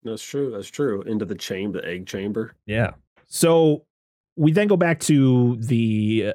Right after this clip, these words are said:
Speaker 2: uh, the, the ship where Ripley tells Ash, she's like, "This isn't a distress call. This was a warning." He's like, "All right, whatever."
Speaker 1: Yeah,
Speaker 2: Ash likes
Speaker 1: whatever.
Speaker 2: to, yeah, Ash likes to just kinda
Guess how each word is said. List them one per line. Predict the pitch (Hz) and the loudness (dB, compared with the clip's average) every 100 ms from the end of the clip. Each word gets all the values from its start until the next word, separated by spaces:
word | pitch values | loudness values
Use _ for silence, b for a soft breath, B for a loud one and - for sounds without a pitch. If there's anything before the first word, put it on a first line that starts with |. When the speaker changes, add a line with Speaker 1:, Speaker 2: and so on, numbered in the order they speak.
| - | -6
Speaker 2:
uh, | 113 107 107 | -8 -6 -6
the, | 110 107 104 73 | -6 -6 -8 -10
the | 123 107 | -8 -6
ship | - 190 190 | 2 0 2
where | 143 120 117 113 110 110 107 - _ | 0 2 4 4 2 2 0 -4 _
Ripley | 120 143 147 143 139 123 120 117 _ _ 135 - - | 0 0 0 0 2 2 0 -2 _ _ -14 -14 -2
tells | 175 135 | 0 2
Ash, | 139 | 0
she's | - 139 | 0 2
like, | 151 131 - | 2 0 -2
"This | 160 185 | -2 0
isn't | 302 214 | 0 0
a | 110 | 0
distress | 107 - 87 - | -4 -8 -8 -10
call. | - 107 147 156 _ _ _ | -6 -4 -4 -6 _ _ _
This | 123 123 - | -2 -2 0
was | 131 127 117 | 0 2 2
a | |
warning." | 104 147 165 202 90 165 _ _ _ _ _ _ _ _ _ _ _ _ | 0 2 4 2 0 -4 _ _ _ _ _ _ _ _ _ _ _ _
He's | 185 | 0
like, | 175 143 131 - _ _ _ 165 | 2 2 0 -12 _ _ _ -6
"All | 139 147 | -2 0
right, | 117 98 98 101 _ _ | -2 -4 -6 -10 _ _
whatever." | - 110 104 98 98 98 | -10 -6 -4 -6 -8 -2
Speaker 1:
Yeah, | 156 | 0
Speaker 2:
Ash | 143 190 - | 2 4 4
likes | 196 - | 2 2
Speaker 1:
whatever. | 151 120 - | 2 0 0
Speaker 2:
to, | 151 | -2
yeah, | |
Ash | 117 160 165 | 0 -2 -2
likes | 196 180 | -2 -2
to | - | -4
just | 147 135 - | -4 -4 -2
kinda | 139 120 107 | -2 0 -2